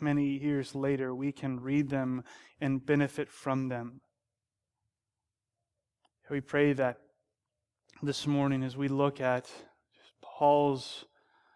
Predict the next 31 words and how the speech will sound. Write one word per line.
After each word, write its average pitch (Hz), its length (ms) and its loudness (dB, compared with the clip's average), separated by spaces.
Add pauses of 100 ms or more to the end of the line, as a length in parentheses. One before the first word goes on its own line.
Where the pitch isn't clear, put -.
(540)
description 127 1080 -4 (100)
of 123 180 -6
the 135 100 0
way 139 440 2
that 123 160 -4
he 135 360 -4
gives 139 420 0
thanks 135 400 -2
for 131 500 -4
and 123 240 -6
prays 139 440 0
for 131 400 -4
the 123 200 -10
Thessalonians, 131 880 -2
that, 127 220 -2 (800)
uh, 123 60 -10
you 135 500 0
might 135 500 0
challenge 135 640 2
us - 680 -2 (800)
to 139 140 -6
give 135 280 2
thanks 135 540 -2
and 131 160 -6
pray 135 400 4
in 131 160 -2
this 127 220 -8
way 131 260 0
for 127 280 -6
one 135 260 -2
another. 127 480 -4